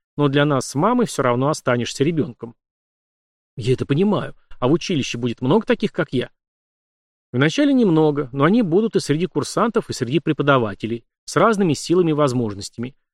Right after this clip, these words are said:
А к моменту выпуска, я надеюсь, вас будет большинство. Говорят, что эта штука заразная", — пошутил Николай. "Остальные,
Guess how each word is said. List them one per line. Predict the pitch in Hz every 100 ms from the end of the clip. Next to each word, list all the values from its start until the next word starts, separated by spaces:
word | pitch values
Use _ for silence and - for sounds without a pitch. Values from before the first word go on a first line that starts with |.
| _
А | 131
к | 131
моменту | 143 139 135 123
выпуска, | 113 185 240 220 -
я | 139
надеюсь, | 123 123 120 202 -
вас | 123 131
будет | 113 120 117
большинство. | 120 117 160 165 - 117 - _ _ _ _
Говорят, | 127 143 202
что | - -
эта | 185
штука | 165 - 277 -
заразная", — | 156 175 247 175 107 110 -
пошутил | - 135 120
Николай. | 113 - 139 107 - _ _ _ -
"Остальные, | 139 - 208 269 285 143